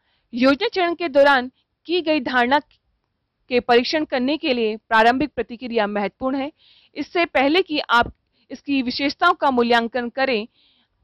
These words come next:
जब तक उत्पाद पूर्णता के लिए तैयार नहीं हो गया है, तब तक प्रतीक्षा करने की आवश्यकता नहीं है।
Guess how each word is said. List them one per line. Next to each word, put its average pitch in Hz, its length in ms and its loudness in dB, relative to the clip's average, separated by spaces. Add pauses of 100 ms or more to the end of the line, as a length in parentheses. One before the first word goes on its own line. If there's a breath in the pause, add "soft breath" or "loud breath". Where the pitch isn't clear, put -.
(140)
जब 269 180 -2 (100)
तक 247 180 2 (380)
उत्पाद 277 400 2 (1000)
पूर्णता 339 340 2
के 294 200 -4
लिए 220 280 -4 (2000)
तैयार 262 260 4
नहीं 254 340 -4 (280)
हो 220 100 0
गया 196 220 0
है, 175 220 -10 (760)
तब 254 200 0
तक 254 160 0 (580)
प्रतीक्षा 311 400 -2 (160)
करने 277 280 -2
की 294 140 -8
आवश्यकता 220 520 -2
नहीं 240 320 -4
है। 262 140 -6